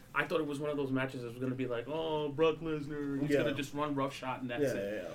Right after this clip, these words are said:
Speaker 1: No, it, they, it was evenly balanced. It was great. The finish was good. Um, and, uh,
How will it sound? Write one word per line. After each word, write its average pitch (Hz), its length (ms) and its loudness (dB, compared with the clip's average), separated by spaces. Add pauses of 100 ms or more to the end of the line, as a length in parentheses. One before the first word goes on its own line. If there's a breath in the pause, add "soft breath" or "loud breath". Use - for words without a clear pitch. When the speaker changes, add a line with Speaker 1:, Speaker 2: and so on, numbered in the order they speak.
(180)
Speaker 1:
No, 135 300 0
it, 147 280 -4
they, 151 100 0 (200)
it 151 60 2
was 131 160 -4 (400)
evenly 190 380 4
balanced. 135 520 2
It 131 60 -4
was 120 100 -6
great. 139 320 0
The 127 60 -10
finish 185 340 -4
was 131 140 0
good. 123 340 2 (560 soft breath)
Um, 135 560 2 (160)
and, 135 380 0
uh, 127 320 0